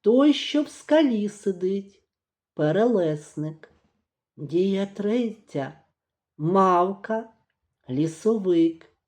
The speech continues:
куць, злидні, мати Лукашева,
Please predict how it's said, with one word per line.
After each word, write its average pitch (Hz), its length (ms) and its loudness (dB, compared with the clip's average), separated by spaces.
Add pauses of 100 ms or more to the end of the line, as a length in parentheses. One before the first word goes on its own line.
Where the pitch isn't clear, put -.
(160)
куць, 233 720 -2 (240)
злидні, 165 1000 0 (480)
мати 170 680 0
Лукашева, 202 1080 -4